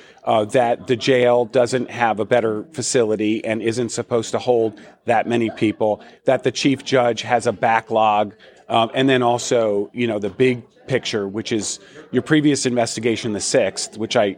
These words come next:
encourage people to view on Atlanta News First dot com and go to the A N F Investigates tab. You know, in the sixth, you pointed out that people don't have representation. So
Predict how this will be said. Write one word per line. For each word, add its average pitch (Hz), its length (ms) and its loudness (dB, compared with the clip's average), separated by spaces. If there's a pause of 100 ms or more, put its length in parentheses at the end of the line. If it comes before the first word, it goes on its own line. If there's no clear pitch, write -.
encourage 113 480 -2
people 110 300 -4
to 104 180 -2
view 117 360 0
on 113 400 -2 (260)
Atlanta 120 340 2
News 110 160 0
First 117 280 -2
dot 104 180 2
com 107 400 -4 (380)
and 113 140 -2
go 120 80 4
to 113 80 0
the 113 120 2
A 117 60 4
N 117 120 0
F 110 140 -4
Investigates 120 580 0
tab. 101 320 0 (240)
You 131 160 2
know, 120 100 -2
in 135 140 2
the 120 80 2
sixth, - 400 0
you 127 100 2
pointed 120 340 -4
out 120 160 0
that 123 120 -4
people 135 320 -2
don't 127 320 0
have 117 380 -2
representation. 127 840 0
So 135 220 0